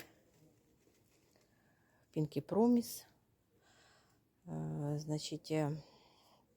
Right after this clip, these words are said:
Summer Love. Lamplight. Він при його шапках, такі, як у нього шапки, більше як футбольний м'яч,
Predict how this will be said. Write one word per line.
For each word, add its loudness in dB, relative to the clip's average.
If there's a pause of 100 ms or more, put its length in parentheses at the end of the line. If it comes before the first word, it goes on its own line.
(1800)
Summer -2
Love. 0 (3000)
Lamplight. 2 (920)
Він 0 (1600)
при -2
його 2
шапках, -4
такі, -6
як 0
у -2
нього 0
шапки, -8 (1120)
більше -4
як 2
футбольний 2
м'яч, 2